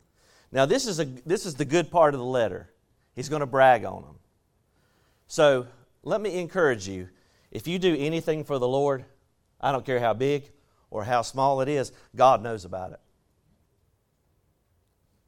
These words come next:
I don't care if it's picking up a piece of trash on the floor or cleaning the toilet in the church or whatever.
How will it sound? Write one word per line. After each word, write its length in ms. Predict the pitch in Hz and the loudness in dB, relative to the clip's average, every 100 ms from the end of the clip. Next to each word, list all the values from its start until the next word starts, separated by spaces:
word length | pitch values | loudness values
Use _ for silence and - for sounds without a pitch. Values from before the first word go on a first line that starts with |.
| _ _ _ _ _ _ _ _ _ _ _ | _ _ _ _ _ _ _ _ _ _ _
I 120 | - | 2
don't 120 | 139 131 | 2 2
care 140 | 147 | 0
if 100 | 131 | 0
it's 100 | 110 | -4
picking 280 | - 143 139 | -4 -4 -2
up 140 | 131 | -6
a 40 | 117 | -6
piece 240 | 156 139 | -8 -8
of 80 | 131 | -8
trash 400 | 160 127 107 107 | 0 2 2 -2
on 160 | 110 107 | -10 -10
the 80 | |
floor 580 | 98 _ 127 117 92 92 _ _ _ _ _ _ _ _ _ _ _ | -12 _ -4 -4 -4 -12 _ _ _ _ _ _ _ _ _ _ _
or 120 | 104 | -10
cleaning 380 | - 131 127 127 | -6 -4 -2 -2
the 80 | 117 | -4
toilet 440 | 151 139 135 131 - | 2 2 2 -2 -6
in 140 | 120 | -12
the 60 | 113 | -12
church 600 | - 135 123 - - - _ _ _ _ _ _ _ _ _ | -4 -2 -2 -4 -20 -20 _ _ _ _ _ _ _ _ _
or 440 | - 107 101 95 - _ _ _ _ _ | -4 0 0 0 -6 _ _ _ _ _
whatever. 600 | 117 139 127 101 90 92 | -4 -2 0 -2 -6 -18